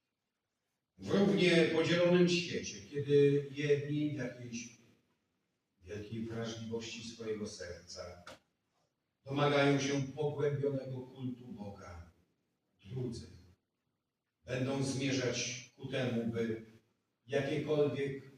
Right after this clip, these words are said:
ślady obecności Boga i religijności wymazać z przestrzeni publicznej. Wielu z nas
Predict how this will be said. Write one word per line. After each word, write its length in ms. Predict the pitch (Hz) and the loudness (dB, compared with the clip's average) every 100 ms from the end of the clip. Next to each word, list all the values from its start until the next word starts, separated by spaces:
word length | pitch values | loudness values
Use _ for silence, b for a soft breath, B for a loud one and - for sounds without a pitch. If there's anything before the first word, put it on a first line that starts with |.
| - | -12
ślady 560 | - - 123 120 117 | -8 -4 -2 0 -2
obecności 680 | 110 117 - 131 - - 101 | -2 -4 -4 -6 -8 -10 -12
Boga 560 | - 120 117 127 123 110 | -2 0 0 -2 -2 -6
i 20 | - - _ _ | -10 -16 _ _
religijności 1080 | 107 139 127 123 123 117 113 - - - 113 | -8 -6 -4 -4 -4 -2 -2 -2 -8 -8 -6
wymazać 800 | 120 98 98 - - - - _ _ _ | -4 -2 -4 -6 -8 -10 -16 _ _ _
z 220 | - - | -20 -18
przestrzeni 840 | - - - - - - 85 85 - _ _ _ | -12 -10 -10 -14 -12 -10 -10 -14 -20 _ _ _
publicznej. 760 | - 87 82 - - - - - _ _ _ _ _ _ _ _ _ _ _ _ _ _ _ _ _ _ _ _ _ _ _ _ | -14 -10 -10 -10 -12 -14 -20 -20 _ _ _ _ _ _ _ _ _ _ _ _ _ _ _ _ _ _ _ _ _ _ _ _
Wielu 280 | - 214 262 | 2 4 6
z 100 | 220 | 2
nas 520 | 233 220 214 - - | 2 2 0 -2 -8